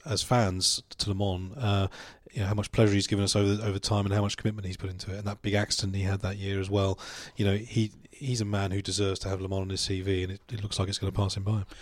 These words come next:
Speaker 2: it's one of those places that always seems to have had it in for him. So I remember his first outing there, uh, when he was still in his sort of F one days, uh, in two thousand three in the Velox Ferrari five fifty, a ProDrive built car, and he ended up, I remember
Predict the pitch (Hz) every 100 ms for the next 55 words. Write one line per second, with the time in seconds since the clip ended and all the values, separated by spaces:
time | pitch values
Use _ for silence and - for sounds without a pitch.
0 | - - - 143 110 - 104 95 - 110
1 | 120 98 95 104 92 101 107 95 110 110
2 | 87 92 113 95 - 127 113 95 87 92
3 | 92 92 - - - - - - 95 92
4 | 95 95 - 113 98 95 - - - -
5 | 147 87 98 - 107 101 90 85 - -
6 | - - - - 95 95 104 101 90 92
7 | 117 95 104 98 92 - - - 107 95
8 | - 98 - 110 - 85 - _ _ -
9 | 101 92 85 107 82 - 90 98 104 95
10 | 92 95 - - - - - 95 107 98
11 | 92